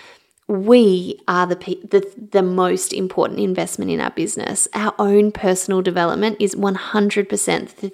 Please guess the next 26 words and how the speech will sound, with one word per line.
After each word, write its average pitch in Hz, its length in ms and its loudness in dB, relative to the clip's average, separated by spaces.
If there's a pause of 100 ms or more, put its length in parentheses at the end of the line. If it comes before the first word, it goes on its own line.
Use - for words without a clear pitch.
the, 180 100 -2
the 190 180 -2
thing 196 420 0 (340)
that's - 240 4
going 196 340 4
to 196 100 2
see 185 260 2
us 180 240 0
rise. 180 520 0 (840)
And, 190 440 4 (460)
uh, 185 440 2
I 208 120 2
think 196 220 2
that 190 140 4
needs 180 280 -2
to - 100 -6
be 180 80 -6
spoken 170 420 -2
about 175 320 -2 (420)
more 170 580 -2
and 180 160 -6
more 165 300 -2
and - 200 -8
more. 64 320 -4 (140)
Um, 180 280 -4
it's - 260 -6